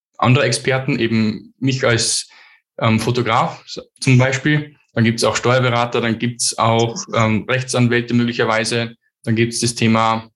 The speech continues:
mh, Vertrieb und Solarenergie, sehe ich da gerade als weiteren Sprecher bei deinen ganzen Experten, die da mit dabei sind. Channel Management, wieder eigenes Thema, Instagram und Pinterest Marketing. Also jeder hat irgendwie seinen eigenen Fachbereich und wenn man dann komprimiert eben an ein paar Tagen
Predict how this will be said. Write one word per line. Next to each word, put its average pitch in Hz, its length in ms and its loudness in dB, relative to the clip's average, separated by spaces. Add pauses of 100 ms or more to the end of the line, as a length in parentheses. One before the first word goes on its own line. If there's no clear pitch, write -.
mh, 113 420 0
Vertrieb 143 440 -2
und 123 100 2
Solarenergie, 127 520 0
sehe 127 160 -2
ich 123 100 -4
da 120 120 0
gerade 120 160 0
als 117 180 0
weiteren 117 340 0
Sprecher 120 600 -2 (300)
bei 110 120 0
deinen 113 300 2
ganzen 110 260 -4
Experten, 113 360 -2
die 120 40 -4
da 117 80 0
mit 117 140 0
dabei 107 240 0
sind. 110 200 -2
Channel 127 240 0
Management, 123 440 0
wieder 131 160 2
eigenes 120 320 -4
Thema, 120 460 0
Instagram 120 500 0
und 113 180 -2
Pinterest 131 480 0
Marketing. 120 640 0 (340)
Also 110 220 0
jeder 123 220 4
hat 123 140 0
irgendwie 127 180 0
seinen 117 180 -2
eigenen 120 240 0
Fachbereich 120 640 -2
und 117 100 -2
wenn 113 120 -2
man 113 160 -2
dann 110 180 -4
komprimiert 117 480 -2
eben 117 220 0
an 113 100 -2
ein 107 160 -6
paar 117 380 -2
Tagen 127 560 -2